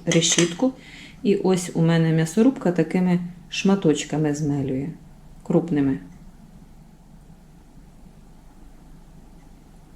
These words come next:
Якщо у вас м'ясорубка дрібно сильно змелює, половинку м'яса змоліть, а половинку наріжте.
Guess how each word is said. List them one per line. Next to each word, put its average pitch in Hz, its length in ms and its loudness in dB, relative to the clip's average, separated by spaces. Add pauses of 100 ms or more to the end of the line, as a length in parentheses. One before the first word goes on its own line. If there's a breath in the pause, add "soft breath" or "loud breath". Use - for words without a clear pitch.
(160)
Якщо 202 420 4
у 196 60 8
вас 190 240 4
м'ясорубка 190 760 2
дрібно 202 500 6
сильно 160 500 2 (760)
змелює, 160 540 4 (760 loud breath)
половинку 208 460 8
м'яса 196 400 6
змоліть, 226 500 8
а 190 220 0 (320 loud breath)
половинку 226 680 8 (200)
наріжте. 202 580 4